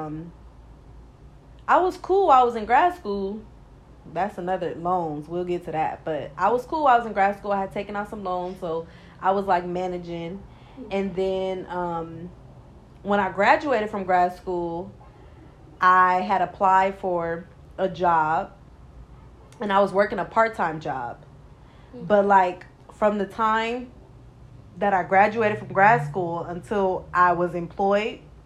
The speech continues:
Speaker 2: Mm-hmm.
Speaker 1: woo, that was the hardest time of my life, let me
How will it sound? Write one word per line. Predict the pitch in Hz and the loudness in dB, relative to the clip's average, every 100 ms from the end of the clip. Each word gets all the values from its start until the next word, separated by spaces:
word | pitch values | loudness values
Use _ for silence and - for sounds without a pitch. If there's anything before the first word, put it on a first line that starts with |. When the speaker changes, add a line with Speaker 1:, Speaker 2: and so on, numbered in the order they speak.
| - - - | -20 -20 -20
Speaker 2:
Mm-hmm. | 208 196 185 - - - - - - - - | -18 -16 -18 -20 -20 -20 -20 -20 -20 -14 8
Speaker 1:
woo, | 494 359 453 185 180 | 10 10 8 2 6
that | 247 294 | 8 8
was | 214 | 4
the | 185 | 2
hardest | - 214 240 254 254 | 4 6 6 4 0
time | 254 254 | 0 2
of | 240 | 4
my | 247 | 4
life, | 220 208 175 196 | 6 4 2 -2
let | 226 | -4
me | 180 | -4